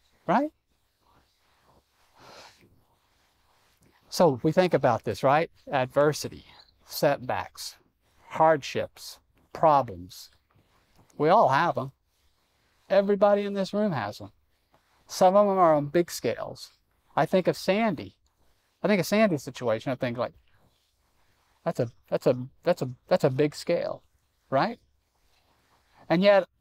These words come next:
we all have these things that go on in our life, and they happen often. And so today, I'd like to just talk a little bit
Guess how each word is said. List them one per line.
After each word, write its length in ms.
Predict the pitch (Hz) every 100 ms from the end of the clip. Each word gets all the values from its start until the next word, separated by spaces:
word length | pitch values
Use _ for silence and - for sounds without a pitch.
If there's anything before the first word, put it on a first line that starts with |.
| _ _ _ _ _ _ _ _ _ _ _ _ -
we 120 | 175
all 300 | - 208 226
have 540 | 180 208 220 165 143 156 _ 151 - _
these 240 | 175 180 -
things 400 | - 202 180 -
that 240 | 156 139
go 260 | 160 175 180
on 320 | 123 120 139
in 180 | 147 156
our 220 | 190 214
life, 580 | 359 294 120 - - _ _ _ _ _ _ _ _ -
and 140 | 160
they 80 | 180
happen 460 | 190 214 196 175 - _ -
often. 560 | 185 339 - - - - _ _ _ _ _ _ _ _ _
And 140 | 170 -
so 120 | 202
today, 720 | - 175 214 277 247 156 170
I'd 200 | 151 180
like 220 | 185 214
to 80 | 175
just 180 | 175 165
talk 300 | - 202 220
a 40 | 170
little 200 | 147 131
bit 320 | 117 131